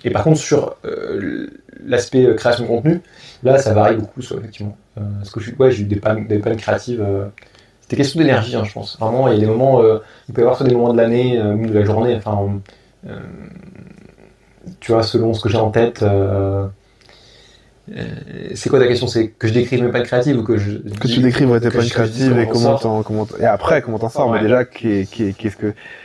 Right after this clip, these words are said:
Speaker 2: j'ai, en fait, ton histoire est particulière parce que quasiment tous les gens à qui je parle ont été à un moment un écrivain qui n'écrit pas, un photographe qui photographie pas, et cetera, et cetera. Toi, vu que t'as commencé finalement assez tard la photo dans ta vie,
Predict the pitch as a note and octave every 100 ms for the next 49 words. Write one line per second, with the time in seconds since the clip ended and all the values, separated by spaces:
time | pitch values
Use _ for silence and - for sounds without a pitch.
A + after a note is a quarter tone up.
0 | - - - C#3+ D3+ - C3 - - D#3
1 | F#3 F3 E3 A3+ F3 D#3+ D#3+ D#3 G#3 C#4+
2 | C#3 C3+ C3+ D#3 E3+ F3+ F3+ F3 D#3 D#3
3 | C#3 C#3 C3 D#3+ G3 D3+ C3+ F3+ D#3+ C3+
4 | D#3 - - - - A#2+ C#3 D3 C#3+ E3
5 | F#3 D3 C3 C3+ C3+ D#3 C#3+ A#2+ C#3+ D3
6 | D#3 - C3 B2+ A#2+ A#2+ B2+ D3+ - _
7 | - A#2 - A#2+ B2 A#2+ A2+ A2+ - D3
8 | D3+ D#3+ E3+ D3+ D3+ D3 D3+ - _ -
9 | - C3 B2 A2+ G#2+ G#2 E3+ - - _
10 | _ _ _ A2+ A2 A2 C#3+ D#3+ - A2+
11 | A2 A2